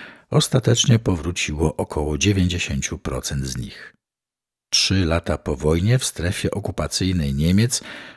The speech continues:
było trzysta siedemdziesiąt obozów, w których w sumie żyło osiemset tysięcy uchodźców.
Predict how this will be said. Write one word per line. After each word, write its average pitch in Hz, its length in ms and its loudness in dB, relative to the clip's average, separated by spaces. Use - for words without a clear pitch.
było 117 320 4
trzysta - 500 2
siedemdziesiąt 98 640 2
obozów, 90 600 -2
w - 80 -18
których 67 340 -8
w - 60 -8
sumie 76 400 2
żyło 92 340 4
osiemset 123 680 4
tysięcy 76 500 -2
uchodźców. - 800 -8